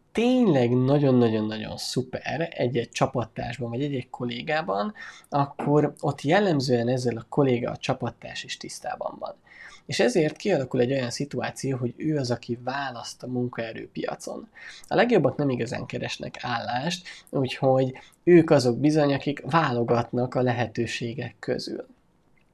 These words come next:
Ez szerintem azért nagyon fontos kulcsgondolat, mielőtt belemegyünk ebbe az említett mondatba még mélyebben, mert ez a nulladik lépés, amit szükséges átállítani a vállalkozói gondolkodásmódban. Már nagyon régóta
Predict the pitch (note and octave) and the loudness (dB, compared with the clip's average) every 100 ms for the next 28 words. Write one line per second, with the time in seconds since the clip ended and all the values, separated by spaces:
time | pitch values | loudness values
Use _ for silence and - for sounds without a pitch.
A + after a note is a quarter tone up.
0 | - C3+ - C#3+ F3+ C4+ B3+ G3 D3+ B2+ | -8 -4 0 4 4 2 0 0 0 0
1 | D#3 D#3 - - G3+ F#3 D#3+ C3 B2 A#2 | -2 -2 -6 -2 0 0 0 -2 -2 -4
2 | - B2+ A#2+ A#2+ D3+ D#3+ A#2+ C3+ A#2 - | -4 -2 -2 0 2 2 0 -6 -10 -8
3 | A#2 A#2+ A2+ A#2+ - - - - D3 D#3+ | -6 -4 -4 -6 -12 -14 -14 -2 2 2
4 | B2+ A#2 B2 B2+ A#2+ A#2 A#2 B2 B2+ A#2+ | 0 -2 2 2 2 -2 -2 -2 -2 -4
5 | A#2 C3 F3 F3 F3+ - - - B2+ B2+ | -8 -6 -4 -4 -6 -12 -14 -4 0 0
6 | B2+ - E3+ E3+ C#3+ D3+ F#3+ F3 C3+ C3 | -4 -6 -2 0 2 2 4 2 2 -2
7 | C#3 C#3 C#3+ - A#2+ A#2+ - G#3 - C3 | -2 -2 -2 -2 -4 -6 -6 -6 -4 -4
8 | A#2+ - C#3+ C#3+ C3+ A#2+ A#2 A#2 A2+ A#2 | -4 -6 -8 -4 -2 -2 -4 -10 -10 -8
9 | B2+ C3 A#2+ - C#3 A2+ A#2+ A#2 A#2 - | -6 -6 -8 -8 -8 -6 -4 -4 -6 -10
10 | - - - - - - - _ - - | -8 -8 -8 -10 -8 -8 -8 _ -20 -18
11 | - - B2+ C#3 G#3+ A3 F3 D3+ D3 C#3 | -18 -8 -4 0 0 2 2 2 2 0
12 | B2 B2 A#2+ | 0 -2 -6